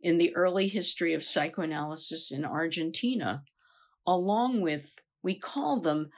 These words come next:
the Barringers, but we remember that one of these founding conceptualizers of the bipersonal field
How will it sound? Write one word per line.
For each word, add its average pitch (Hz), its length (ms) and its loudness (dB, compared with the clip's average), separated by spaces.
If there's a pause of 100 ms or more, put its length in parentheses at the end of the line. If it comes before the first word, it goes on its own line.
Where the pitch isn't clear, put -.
(120)
the 170 580 4
Barringers, 160 1000 0 (340)
but 208 140 -4
we 233 160 2
remember 233 880 0
that 196 180 0
one 247 220 2
of 190 160 -2
these 160 240 4
founding 208 580 0
conceptualizers 156 1120 -2
of 147 140 -4
the 151 100 -6
bipersonal 175 800 -4
field 147 480 -4